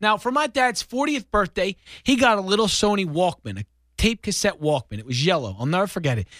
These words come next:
And with that cassette tape Walkman, he got George Thorogood and the Delaware Destroyers Best Of cassette tape. My father loves George Thorogood and the Delaware Destroyers.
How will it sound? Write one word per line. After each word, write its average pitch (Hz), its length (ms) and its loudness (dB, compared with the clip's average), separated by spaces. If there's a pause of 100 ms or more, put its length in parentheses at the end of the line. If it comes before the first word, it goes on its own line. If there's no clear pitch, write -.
(160)
And 160 120 2
with 240 200 4
that 254 180 2
cassette 240 420 -2
tape 214 240 -2
Walkman, 214 500 0 (280)
he 226 160 2
got 196 340 2
George 302 440 0
Thorogood 240 540 2
and 165 160 -2
the 151 60 0
Delaware 208 600 0
Destroyers 180 580 0 (260)
Best 208 400 0
Of 196 200 0
cassette - 460 -4
tape. 98 300 -6 (360)
My 196 100 4
father 240 400 0
loves 175 580 -2
George 165 420 0
Thorogood 139 540 0 (140)
and 160 80 -2
the 160 80 2
Delaware 135 420 2
Destroyers. 151 440 0